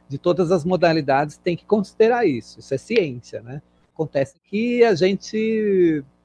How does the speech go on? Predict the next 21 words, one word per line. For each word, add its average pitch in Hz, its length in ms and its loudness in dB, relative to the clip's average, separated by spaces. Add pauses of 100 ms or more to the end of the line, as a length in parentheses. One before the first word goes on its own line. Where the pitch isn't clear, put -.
como 175 160 -4
eu 165 40 -2
diria, 151 300 0
muita 170 300 0
gente 196 260 -4
tá 220 60 0
atrasada, 170 720 0
né? 135 200 -6 (200)
Se - 140 -16
você 190 280 -2
não 247 160 -2
considera 196 560 2
isso, 185 400 -2
você 196 880 -2 (320)
tem 170 160 0
uma, 202 220 -4
uma, 175 240 0
uma 165 240 -4
grande 175 320 -2
perda, 117 480 -2
né? 143 180 -10